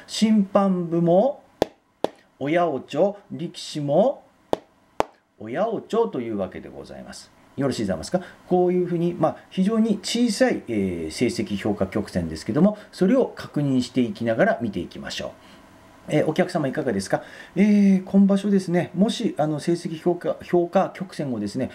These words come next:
不必要だという方がいらっしゃいましたら、レギュラーコメンテーターの皆様の中で、えー、そういう方がいらっしゃったら、どうぞおコメントにてどうぞ。また、えー、何ですか、成績評価曲線をですね、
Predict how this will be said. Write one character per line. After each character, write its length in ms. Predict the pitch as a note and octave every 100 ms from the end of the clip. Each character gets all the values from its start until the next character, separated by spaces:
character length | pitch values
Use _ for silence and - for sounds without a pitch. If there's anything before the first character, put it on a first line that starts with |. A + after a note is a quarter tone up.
| -
不 140 | - F#3
必 260 | - -
要 160 | C#4 F3+
だ 200 | C3 B2
と 120 | -
い 80 | C#3
う 60 | C3+
方 180 | D#3
が 80 | C3+
い 60 | B2
ら 80 | D3
っ 40 |
し 60 | F#3+
ゃ 40 |
い 20 |
ま 60 | G3
し 40 |
た 80 | F#3
ら、 40 | A2+
レ 80 |
ギ 80 | A2+
ュ 40 | B2
ラ 100 | A#2+
ー 20 |
コ 100 | B2+
メ 120 | C3
ン 40 |
テ 100 | B2+
ー 40 | D3+
タ 80 | C#3
ー 20 |
の 80 | G#2
皆 140 | A#2+
様 220 | B2+ G#2+
の 80 | G2
中 240 | G#2+ -
で、 160 | G#2 B2+ - - -
え 120 | G#2+
ー、 40 |
そ 120 | G2+
う 20 | B2
い 40 |
う 20 |
方 120 | C3
が 80 | B2
い 60 | G#2
ら 80 | C3+
っ 20 |
し 80 | G#3+
ゃ 60 |
っ 20 |
た 100 | G#3+
ら、 100 | F#3+
ど 100 | D3+
う 60 | D#3+
ぞ 100 | A#2
お 40 |
コ 120 | G2 D3
メ 140 | F3
ン 40 |
ト 80 | F3+
に 100 | A#2
て 100 | G2
ど 140 | G2 D3+
う 40 |
ぞ。 160 | G#2 - - -
ま 100 | D#3
た、 200 | G3 F#3+ - D#3
え 200 | D#3+ D3
ー、 40 |
何 140 | D#3+
で 60 | B2+
す 80 | -
か、 140 | -
成 140 | - D#3+
績 260 | D#3+ D#3
評 160 | D#3 D#3+
価 120 | E3
曲 240 | - F#3
線 160 | - C#3
を 60 | G#2
で 60 | F#2+
す 120 | A#2+
ね、 140 | B2+